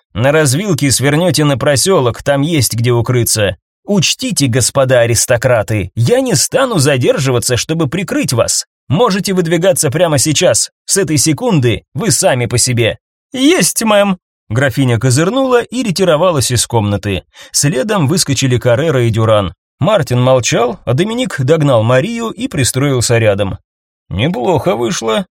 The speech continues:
«Это точно», довольным тоном согласилась Лола. «Ирен спасли,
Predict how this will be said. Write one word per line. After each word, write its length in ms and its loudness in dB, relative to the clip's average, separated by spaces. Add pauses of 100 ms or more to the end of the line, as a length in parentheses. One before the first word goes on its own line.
(220)
«Это 300 0
точно», 640 -2 (180)
довольным 520 2
тоном 280 0
согласилась 640 0
Лола. 420 2 (340)
«Ирен 320 2
спасли, 680 0